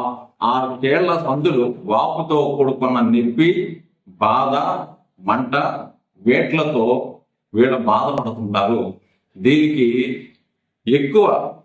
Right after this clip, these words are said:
నడవడం కానీ, కూర్చోవడం కానీ, వంగోవడం కానీ, ఏ పని చేసినా ఎముకలు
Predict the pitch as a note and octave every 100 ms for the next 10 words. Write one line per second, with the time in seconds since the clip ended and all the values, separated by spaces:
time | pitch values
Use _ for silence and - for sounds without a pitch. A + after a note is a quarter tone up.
0 | _ _ - F#2+ A2 B2+ D#3+ D#3+ C#3+ B2+
1 | A#2 C#3+ - - - _ _ _ _ _
2 | - C3+ C#3 F#3 F3+ D#3+ C#3+ B2+ B2+ B2+
3 | B2 E2 - _ _ - B2+ E3 F3 D#3+
4 | C#3+ C3 B2 B2 - - - - _ _
5 | F#2 B2+ E3+ F3+ D#3+ D#3 D3 C3 B2+ B2+
6 | C3 - - - _ _ - G2+ C3+ F#3
7 | F#3 C#3 A#2